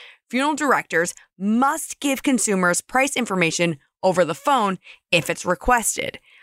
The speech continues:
Under the rule, customers can ask a funeral home for an itemized price list and see a written casket price list before having to go and view caskets. Customers can also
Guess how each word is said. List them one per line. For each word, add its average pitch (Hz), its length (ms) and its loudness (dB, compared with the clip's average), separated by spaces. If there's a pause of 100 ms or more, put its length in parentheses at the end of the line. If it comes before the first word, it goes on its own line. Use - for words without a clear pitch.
(160)
Under 254 260 0
the 294 100 2
rule, 196 260 2
customers 208 580 0
can 190 260 -2
ask 185 280 0
a 190 80 2
funeral 180 400 0
home 165 320 2
for 175 300 0
an 175 200 -2 (140)
itemized 247 640 0
price 170 360 0
list 175 300 0 (180)
and 247 400 0 (240)
see 226 360 0
a 202 60 2
written 240 500 0 (180)
casket 262 600 -2
price 180 400 0
list 170 300 0 (200)
before 220 400 -2
having 196 380 0
to 190 80 -4
go 160 360 2
and 156 320 -2 (240)
view 330 240 2
caskets. - 720 -2 (300)
Customers 208 440 2
can 185 200 0 (100)
also 240 560 0